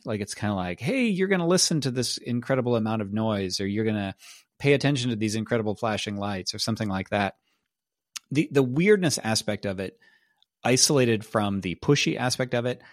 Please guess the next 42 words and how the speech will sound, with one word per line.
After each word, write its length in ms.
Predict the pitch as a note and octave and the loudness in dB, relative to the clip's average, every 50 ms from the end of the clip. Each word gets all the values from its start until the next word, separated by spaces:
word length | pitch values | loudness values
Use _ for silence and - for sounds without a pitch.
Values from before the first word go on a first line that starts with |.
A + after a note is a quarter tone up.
| - - - - | -20 -20 -6 0
I 120 | C3+ C3 | 4 6
actually 500 | C3+ C3+ - - - B2+ A2+ A2 F#2+ - _ _ _ - | 6 6 4 4 2 2 0 0 -2 -6 _ _ _ -4
have 240 | G#2+ G2+ G2+ F#2 - _ _ - | -2 -2 -2 -4 -6 _ _ -6
great 320 | G#2+ G#2 G2+ F#2+ - - - | -4 -2 -2 -2 -4 -8 -14
affection 440 | - - A2 G#2+ - - D#3+ D#3+ - | -8 -4 -2 -2 -2 -2 -4 -2 0
for 260 | - E3 E3+ F3+ F3+ | 0 2 2 2 0
it, 80 | - | -2
not 180 | A2+ G#2+ G#2 - | -2 -4 -4 -4
for 100 | - G2+ | -4 -2
Vegas 420 | F#2 G2 G2 F#2+ G2 F#2 - - - - | -2 0 0 0 0 -2 -2 -4 -4 -4
in 100 | A2 F#2+ | -6 -6
particular, 480 | - - - A2 - - B2 B2 B2+ A#2 | -4 -6 -8 -6 -4 -2 0 0 0 0
but 180 | G#2 F2+ - | 0 -2 -4
for 200 | - - F#2+ F2+ | -6 -6 -6 -4
anything 360 | - G2+ G2+ G2 - G2+ F#2+ | -2 -2 -2 -2 -2 -4 -4
that's 200 | F#2 F2+ - - | -4 -4 -4 -4
outside 360 | - G2+ G2 - - G#2 G2+ F#2 | -4 -2 -2 -2 -2 -2 -2 -4
of 80 | F2 | -6
the 120 | - E2+ - | -8 -8 -6
ordinary. 560 | F#2 G2+ A2 A2+ C3 D3+ D#3 E3 F3 D#3+ - _ - - - _ _ | -6 -4 -4 -4 -4 -4 -2 -4 -4 -6 -8 _ -20 -20 -20 _ _
So 200 | - - B2 A#2+ | 0 2 4 4
know 240 | A#2 B2 C3+ D#3 F3 | 4 4 4 4 4
that 120 | D#3+ E3 | 4 2
when 100 | C#3 C3 | 0 0
I 80 | A#2 A2+ | -2 -2
say 220 | - - A#2+ A2+ | 0 0 -2 -2
that 140 | G2 G2+ G2 | -2 -4 -4
Vegas 360 | G2 G#2 G#2+ G#2+ A2 G2 - | -2 -2 -2 0 0 0 -2
is 160 | F#2+ F2 E2 G2 | -2 -4 -6 -4
weird, 360 | G2 G2+ A2 A#2+ C3 C#3+ - _ _ _ _ _ _ _ _ - | -4 -2 0 0 -2 -4 -6 _ _ _ _ _ _ _ _ -4
that's 220 | A2+ A2 - B2 | -4 -2 0 2
not 260 | B2 B2 B2 A#2+ B2 - _ _ _ - | 2 2 2 0 -2 -6 _ _ _ -6
derogatory. 800 | A#2 A2+ A2 G#2+ G#2+ A#2+ C3+ E3 - - F3 F3+ G3 G#3 G#3 G#3 | -2 0 2 2 4 2 2 2 0 0 0 0 0 0 0 -2
It's, 460 | G3+ G3 A2 G#2 - - - - - - - | -4 -4 -6 -4 -2 -2 0 -2 -2 -2 -4
it's 180 | G#2+ G2 - | -6 -4 -4
affectionate. 540 | - F#2+ - A#2 A#2 - - - G2+ F2+ F#2 | -4 -2 0 0 0 0 -2 -6 -8 -8 -8
It 80 | G#2+ - | -8 -8
means 240 | G#2 G2 G2 F#2 - | -8 -6 -6 -6 -6
that 100 | G2+ F#2 | -6 -6
it's, 240 | F#2 - - - - _ _ _ _ _ _ _ _ _ _ _ _ _ _ _ _ _ | -4 -4 -6 -8 -10 _ _ _ _ _ _ _ _ _ _ _ _ _ _ _ _ _
it's 160 | - A2+ - - - _ - | -2 -2 -2 -2 -8 _ 2
odd. 400 | A2 G2+ F2 D2+ - - - | 4 4 4 2 0 -4 -8